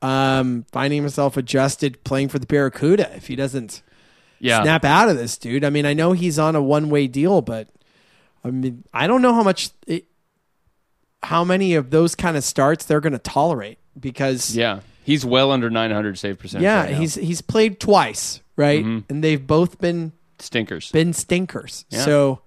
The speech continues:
Speaker 1: um, they have to feel confident that they can give him, I mean, I think he should play twenty games. I mean, you know, he should play twenty games.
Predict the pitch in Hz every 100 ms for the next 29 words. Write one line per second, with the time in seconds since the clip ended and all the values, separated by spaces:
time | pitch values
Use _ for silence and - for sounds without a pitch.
0 | _ _ _ _ _ _ _ _ _ _
1 | _ _ _ _ - 135 135 131 120 127
2 | _ - 156 208 233 240 - 233 214 190
3 | 202 202 175 147 139 156 151 156 135 165
4 | 180 185 156 135 - _ - 160 160 160
5 | 180 220 196 226 233 - 180 190 202 -
6 | 214 226 175 185 240 226 135 110 143 151
7 | 156 139 143 147 175 160 220 190 196 196
8 | - - 175 214 214 214 190 _ _ -
9 | 170 185 110 -